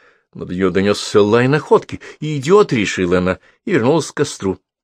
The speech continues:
Через несколько минут на полянку с визгом и лаем вылетела из чащи находка. Собака бросилась к Ульяне, лизала ей руки, волчком крутилась возле неё. "Ну, ложись, находка, тут ложись строго", сказала Ульяна, указывая собаке место.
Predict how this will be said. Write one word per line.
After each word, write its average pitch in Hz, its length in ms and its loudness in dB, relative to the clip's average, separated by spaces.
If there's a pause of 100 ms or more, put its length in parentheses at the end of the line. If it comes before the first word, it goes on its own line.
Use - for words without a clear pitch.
(800)
Через 87 340 -8
несколько 147 440 -2
минут 120 260 -4
на 104 80 -6
полянку 113 400 -4
с - 160 -14
визгом 101 400 -4
и 87 40 2
лаем 131 300 0
вылетела 165 440 -4
из 165 140 -4
чащи - 380 -4
находка. - 500 -2 (680)
Собака 92 320 -4
бросилась 147 600 0
к - 80 -12
Ульяне, 165 480 2 (260)
лизала 127 300 2
ей 127 160 4
руки, 160 460 0
волчком 127 440 0
крутилась 202 580 -4
возле 185 240 0
неё. 196 200 -2 (380)
"Ну, 202 120 6
ложись, 196 640 4
находка, 135 480 0
тут - 320 0
ложись 117 420 2
строго", 107 360 0
сказала 87 340 -2
Ульяна, 143 400 -2 (320)
указывая 123 440 -4
собаке 107 360 -10
место. 85 300 -12